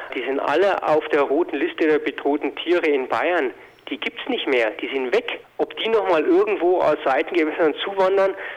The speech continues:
das kann Jahre oder ein Jahrzehnt dauern. Ja? Was passiert mit der Bachmuschel, eine hochbedrohte Art, die auch im Längenmühlbach vorkam? Was ist mit solchen Tierarten?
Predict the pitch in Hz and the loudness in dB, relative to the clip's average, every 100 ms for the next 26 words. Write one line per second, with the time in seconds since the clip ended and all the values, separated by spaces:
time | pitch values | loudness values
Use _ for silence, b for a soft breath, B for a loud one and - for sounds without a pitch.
0 | - 143 - 147 139 123 139 185 190 165 | -6 -4 -2 -2 2 2 2 2 2 4
1 | 160 156 147 143 135 - 330 226 - - | 4 4 4 2 0 0 0 0 -2 -2
2 | 117 113 107 104 - - 120 143 B B | 2 2 2 -2 -8 -2 2 2 B B
3 | B 147 - 175 160 180 170 165 143 131 | B -2 0 -2 0 0 2 0 0 0
4 | 160 - 208 175 139 131 139 131 311 427 | -2 -2 0 2 2 2 2 2 2 0
5 | - 175 - 156 196 180 131 131 185 - | 0 -2 2 2 4 2 4 4 2 0
6 | - B B B B - 151 147 143 185 | -8 B B B B -4 2 4 4 4
7 | 180 143 147 151 135 180 170 147 - 170 | 4 4 4 2 0 0 0 0 2 2
8 | 175 - 127 117 - B B 139 139 156 | 2 0 0 -2 -6 B B -2 -2 -2
9 | 147 135 156 175 - - 143 139 117 123 | -2 2 2 2 -2 0 2 4 2 0